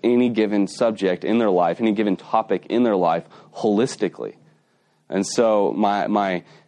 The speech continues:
um, challenge to you guys is, is go to the app, read the Holistic Discipleship Guide, look through the weeks, and find somebody to take, um, through it, or, or find a group, or you could do it with a spouse, find someone to go through this with,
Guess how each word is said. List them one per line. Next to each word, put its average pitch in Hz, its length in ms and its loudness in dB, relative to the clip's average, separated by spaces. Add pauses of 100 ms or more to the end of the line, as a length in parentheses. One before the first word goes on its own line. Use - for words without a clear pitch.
(100)
um, 90 380 -2
challenge 117 420 -2
to 110 80 -2
you 107 80 0
guys 98 300 0
is, 87 200 -4
is 90 200 -6
go 107 280 0
to 135 180 -6
the 131 120 0
app, 98 400 0 (220)
read 113 420 2 (220)
the 104 400 0
Holistic 107 400 -2
Discipleship 92 460 -4
Guide, 123 240 0
look 113 240 0
through 113 140 -2
the 107 120 0
weeks, 95 380 -2 (240)
and - 120 -4
find 135 400 -2
somebody 104 520 -2
to - 160 -12
take, 95 400 -6 (300)
um, 90 440 -4 (200)
through 143 260 2
it, 208 160 0
or, 110 320 2 (220)
or 117 280 2
find 110 300 -2
a 98 60 0
group, 113 540 -2
or 90 160 -2
you 90 140 -4
could 95 140 -4
do 107 80 0
it 80 60 0
with 92 120 -6
a 92 60 -8
spouse, 101 360 -2
find 101 240 -4
someone 117 440 0
to 104 120 -4
go 98 280 -2
through 139 300 0
this 98 280 -4
with, 78 260 -6